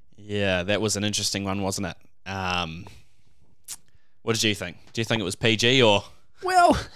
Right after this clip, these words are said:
Speaker 2: um, I think it sort of depends on who's viewing it, you know? Like, if, if I was, they talk about the younger
Speaker 1: Bit of a
Speaker 2: audience,
Speaker 1: laugh, wasn't it?
Speaker 2: audi-, younger audience seeing it, kids and that sort of stuff, who are watching Origin going,
Speaker 1: Yeah.
Speaker 2: "Wow, look at this spectacle." But me as a young kid, if that was on the T V screen,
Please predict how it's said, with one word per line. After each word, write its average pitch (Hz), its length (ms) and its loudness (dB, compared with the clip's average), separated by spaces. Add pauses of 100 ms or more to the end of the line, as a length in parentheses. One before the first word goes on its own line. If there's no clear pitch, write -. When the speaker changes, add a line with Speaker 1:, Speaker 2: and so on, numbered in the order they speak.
(1040)
Speaker 2:
um, 220 680 2 (1200)
I 233 120 2
think 226 240 -2 (180)
it - 160 -12
sort 392 160 2
of 370 60 0
depends 185 420 2
on 165 80 4
who's 160 180 2
viewing 135 280 0
it, 143 100 -12
you 160 60 -2
know? 196 180 2
Like, 220 160 2
if, 233 140 -2
if 247 120 0
I 285 140 4
was, 247 220 0 (180)
they 214 120 0
talk 269 200 -6
about 262 160 -2
the 185 60 -6
younger 165 320 4
Speaker 1:
Bit 147 100 6
of 147 60 2
a - 20 2
Speaker 2:
audience, - 200 2
Speaker 1:
laugh, - 160 0
wasn't - 180 2
it? - 40 8
Speaker 2:
audi-, 196 120 4
younger 196 360 2
audience 151 280 2
seeing 131 140 -2
it, - 80 -10
kids 160 260 0
and 143 80 2
that - 100 -4
sort - 100 -2
of 139 60 -2
stuff, - 220 -2
who 156 60 4
are 151 40 6
watching 151 320 4
Origin 143 320 4
going, 143 280 -2
Speaker 1:
Yeah. 135 60 -2
Speaker 2:
"Wow, 143 220 8
look 160 140 2
at 165 80 -6
this 151 140 4
spectacle." - 500 -4 (420)
But 240 140 -4
me 302 160 4
as 247 80 0
a 220 40 2
young 151 200 4
kid, 143 160 0
if 165 80 0
that 233 100 6
was 190 100 0
on 180 100 0
the 170 40 -2
T 165 180 4
V 165 180 6
screen, 147 420 -2